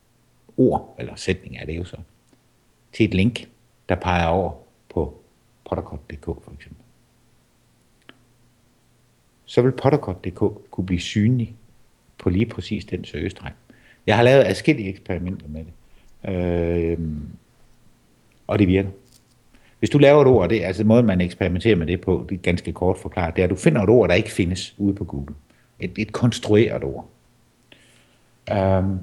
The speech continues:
og så laver du det ord i en Google-profil, gør det til et link og peger det over på en hjemmeside. Det kunne være over på Jyllandsposten eller whatever, det er ligegyldigt. Over på en hjemmeside. Og så sætter du dig ned og venter. Du skal ikke holde vejret, for der kan godt gå et par uger eller tre. Og så googler du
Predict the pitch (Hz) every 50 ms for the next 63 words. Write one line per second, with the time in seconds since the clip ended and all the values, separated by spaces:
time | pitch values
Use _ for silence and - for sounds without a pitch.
0 | - - - - 139 123 120 131 131 135 120 131 135 117 123 147 143 101 90 82
1 | 85 87 87 78 71 87 92 - 151 175 180 175 - - 139 - 160 - - -
2 | _ _ _ _ _ _ _ _ _ _ _ _ _ _ _ _ _ _ - -
3 | - - 92 - 92 - - 98 85 - 90 101 127 - 85 - - 82 82 82
4 | 80 82 82 95 95 90 - 95 92 90 80 73 76 85 - - - 67 69 -
5 | - - 85 - 170 151 139 82 76 90 85 - - 65 64 78 104 92 98 -
6 | - 71 71 - - - - - - - - 95 131 131 - 82 82 - - 135
7 | 135 151 151 - - - - - _ _ - 117 127 127 - 98 85 76 78 90
8 | 95 - - - - - - _ - - - - - - - 117 107 98 101 95
9 | 92 85 76 80 73 76 87 82 67 73 78 82 87 82 76 78 - - 120 113
10 | - 92 90 95 85 80 82 82 80 - - - 80 85 - 85 - 90 87 -
11 | 95 87 - - - 73 71 76 80 90 85 73 73 71 73 - - 71 73 -
12 | _ _ _ _ - - _ _ _ - - - - _ _ _ - - - -
13 | 139 - - 156 165 175 170 - 90 78 -